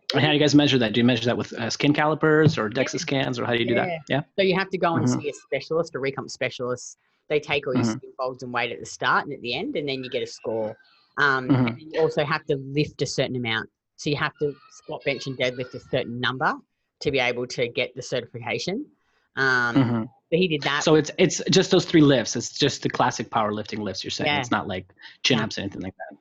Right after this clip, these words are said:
Speaker 2: No.
Speaker 1: Ah, okay. So you guys are hardcore. I
Speaker 2: Yeah.
Speaker 1: like it. <laughs>
Speaker 2: So he did that, and he worked with, there's another friend of ours, Maddie, who's, who's had a lot of influence from that. And then we've worked
Speaker 1: Uh-huh.
Speaker 2: with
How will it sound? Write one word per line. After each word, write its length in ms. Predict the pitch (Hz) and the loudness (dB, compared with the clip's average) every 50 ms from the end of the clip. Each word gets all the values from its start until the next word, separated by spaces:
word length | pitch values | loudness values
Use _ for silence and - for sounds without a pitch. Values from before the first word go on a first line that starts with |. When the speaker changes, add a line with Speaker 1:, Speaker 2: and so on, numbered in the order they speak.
| _ - | _ -6
Speaker 2:
No. 100 | 135 - | -2 0
Speaker 1:
Ah, 400 | - 226 240 143 147 135 104 101 | 2 2 4 4 4 2 2 0
okay. 220 | 120 - - 98 95 | -2 -2 -2 -4 -6
So 80 | - - | -4 0
you 80 | 123 147 | 0 2
guys 180 | 151 190 147 135 | 2 2 2 2
are 60 | 117 | 0
hardcore. 680 | - - 165 147 - - - - 175 262 330 - - | 2 2 2 2 2 2 2 4 4 4 4 2 0
I 20 | - - - - - | -2 -10 -18 -4 -2
Speaker 2:
Yeah. 100 | 415 330 | 0 2
Speaker 1:
like 300 | 135 139 151 214 - - | 2 4 2 2 0 -2
it. 400 | - - - - - - - - - - - | -6 -8 -10 -14 -4 -2 -2 -2 0 0 0
<laughs> 180 | 262 - - - - - - - - - - - - - | 2 2 2 0 0 -2 -2 -4 -4 -8 -10 -12 -2 2
Speaker 2:
So 60 | 247 240 | 4 4
he 100 | 240 214 | 4 4
did 200 | 190 240 226 196 | 4 2 2 4
that, 240 | 196 175 175 175 - | 2 4 4 2 2
and 100 | - 180 | 0 -2
he 60 | 170 | -2
worked 300 | 165 175 175 180 175 - | 0 0 0 0 0 0
with, 140 | 185 170 170 | -4 -2 0
there's 140 | 170 156 156 | -2 0 0
another 340 | 160 156 160 160 156 156 151 | -2 -2 0 0 0 0 0
friend 200 | - 160 147 147 | -2 -2 -2 0
of 60 | 143 | 0
ours, 220 | 143 139 143 135 | 0 0 -2 -2
Maddie, 360 | 143 139 131 135 135 135 135 131 | -2 -2 -2 0 0 -2 -2 -2
who's, 240 | 143 139 135 127 131 - | -2 -2 -4 -4 -6 -8
who's 140 | 151 139 | -8 -4
had 140 | 180 170 147 | -4 -4 -4
a 40 | 139 139 - _ 151 | -4 -6 -10 _ -6
lot 140 | 156 151 | -4 -4
of 80 | 139 135 | -4 -4
influence 400 | 139 139 135 - 139 135 123 - | -6 -6 -6 -8 -10 -10 -10 -10
from 180 | - 147 127 127 | -12 -12 -8 -6
that. 180 | 131 127 139 147 - _ _ _ _ _ _ _ | -4 -2 -4 -4 -6 _ _ _ _ _ _ _
And 140 | - 151 165 | -8 -4 -2
then 140 | 165 160 160 | -2 -2 0
we've 160 | 156 151 143 | -2 -2 -2
worked 160 | 147 147 147 | 0 0 0
Speaker 1:
Uh-huh. 80 | 127 127 | 2 0
Speaker 2:
with 80 | 123 | -2